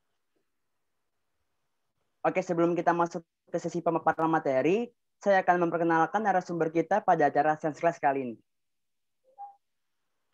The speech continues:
Beliau adalah Bapak Dani Hilman Natawijaya. Sekarang beliau menjabat sebagai peneliti ahli utama di Pusat Ge-, Penelitian Geoteknologi,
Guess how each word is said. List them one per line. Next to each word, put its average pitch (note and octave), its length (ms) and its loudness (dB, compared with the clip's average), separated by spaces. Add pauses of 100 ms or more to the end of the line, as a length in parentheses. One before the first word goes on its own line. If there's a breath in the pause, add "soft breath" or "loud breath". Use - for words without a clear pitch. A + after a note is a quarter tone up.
(160)
Beliau E3+ 360 8
adalah D#3+ 240 6
Bapak E3 240 4
Dani F3 240 2
Hilman D#3+ 440 0
Natawijaya. C3 600 -2 (640)
Sekarang F3 400 2
beliau E3 320 4
menjabat E3 480 0
sebagai C#3+ 400 0
peneliti G3 480 -2
ahli G3 240 -2
utama E3 560 -2
di C#3 160 -8
Pusat D#3 320 2
Ge-, F#3 480 0 (160)
Penelitian E3 480 4
Geoteknologi, D#3+ 800 0